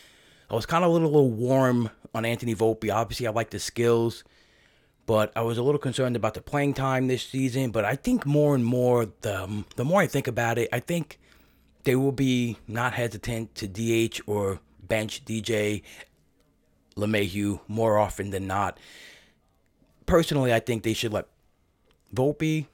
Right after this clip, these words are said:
and Oswald Peraza play. Let the young kids play. Use them as shortstops slash utility players. It's time to infuse the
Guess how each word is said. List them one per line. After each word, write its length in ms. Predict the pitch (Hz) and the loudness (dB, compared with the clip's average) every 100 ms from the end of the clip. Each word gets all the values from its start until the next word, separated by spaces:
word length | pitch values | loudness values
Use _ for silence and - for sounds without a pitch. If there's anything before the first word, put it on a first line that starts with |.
| - | -10
and 380 | - 127 139 139 - _ - | -2 0 0 -2 -8 _ -2
Oswald 500 | 120 117 120 117 110 _ _ _ _ _ _ _ _ - | 0 0 0 0 -2 _ _ _ _ _ _ _ _ -8
Peraza 520 | - 110 104 101 87 | 0 2 2 0 -4
play. 320 | - - - - _ | -6 -10 -10 -16 _
Let 220 | - 127 - | -2 -2 2
the 80 | |
young 200 | 156 143 | 2 2
kids 220 | 139 131 117 | 0 -2 -4
play. 480 | - 110 107 104 - _ _ _ _ | -2 0 2 0 -6 _ _ _ _
Use 260 | 92 131 147 | 2 2 4
them 260 | 151 139 135 | 4 2 0
as 180 | 101 | -2
shortstops 880 | 95 - 139 - - 123 120 - - - | -2 0 0 0 -2 -2 -2 -6 -20 -12
slash 500 | - 113 107 104 - | -2 0 0 -2 -8
utility 500 | 98 - 131 123 113 | -10 -4 -2 0 -2
players. 540 | 113 117 113 110 107 - - _ _ _ _ _ - _ _ | 0 2 4 4 2 -6 -20 _ _ _ _ _ -20 _ _
It's 100 | - | -8
time 220 | 135 139 | -2 -2
to 120 | 139 143 | 0 0
infuse 540 | 117 - 135 123 113 | 0 -2 0 0 -2
the 460 | - 110 110 107 | -6 -4 -2 -2